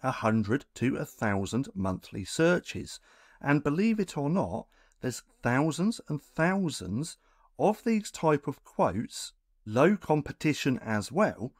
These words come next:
which so many people are searching for on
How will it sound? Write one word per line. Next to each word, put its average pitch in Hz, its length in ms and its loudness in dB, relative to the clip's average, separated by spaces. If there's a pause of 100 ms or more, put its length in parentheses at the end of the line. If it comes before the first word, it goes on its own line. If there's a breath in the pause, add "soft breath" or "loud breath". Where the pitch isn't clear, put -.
(360 soft breath)
which 147 240 -2
so 135 380 4
many 185 260 0
people 139 480 -2
are 123 40 0
searching 143 800 0
for 120 580 2
on 98 320 0